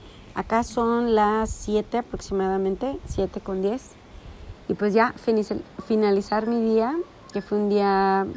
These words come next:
pues, placentero, podría decir. Este, y, pues, sí, así es que les saludo a todos, espero no les aburre. Y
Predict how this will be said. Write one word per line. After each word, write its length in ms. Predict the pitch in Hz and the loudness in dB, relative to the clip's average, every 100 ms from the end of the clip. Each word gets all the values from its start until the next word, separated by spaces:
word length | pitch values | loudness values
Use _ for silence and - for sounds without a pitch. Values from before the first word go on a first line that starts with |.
| - | -8
pues, 120 | 214 | -6
placentero, 600 | 202 202 202 190 196 190 | -2 -2 0 0 2 0
podría 280 | 247 262 262 | -2 -2 0
decir. 340 | 269 277 311 359 - - 453 - - 339 - - - | 0 0 -2 -4 -8 -18 -18 -14 -12 -10 -10 -10 -4
Este, 1200 | - 214 208 - - 208 202 196 196 190 190 190 - 165 208 | 2 2 2 -2 0 2 4 4 4 4 2 0 -4 -8 -2
y, 920 | 226 220 220 220 214 214 214 214 214 - | 2 4 4 4 4 2 2 2 0 0
pues, 180 | 220 - | 0 2
sí, 140 | 285 294 - - | 0 0 -4 -6
así 320 | - 208 - 226 | -2 -2 2 0
es 160 | 233 | 0
que 580 | - 254 240 233 233 240 247 - - - - - - - - 285 269 | -2 2 2 2 2 0 -4 -12 -20 -20 -20 -20 -20 -20 -16 -8 2
les 220 | 214 214 | 4 6
saludo 420 | 240 269 302 294 | 8 10 10 10
a 40 | 302 | 8
todos, 680 | 277 254 254 269 349 - - 403 330 190 - | 8 8 8 6 4 -2 -10 -12 -16 -20 -10
espero 320 | 214 - 196 196 | -6 0 4 4
no 100 | 185 | 4
les 160 | 185 | 2
aburre. 720 | 196 226 233 220 214 202 226 - - 147 - _ _ _ _ _ _ - - - - - - | 2 4 6 6 4 2 0 -6 -14 -20 -20 _ _ _ _ _ _ -20 -20 -20 -20 -12 2
Y 400 | 277 269 302 | 4 6 4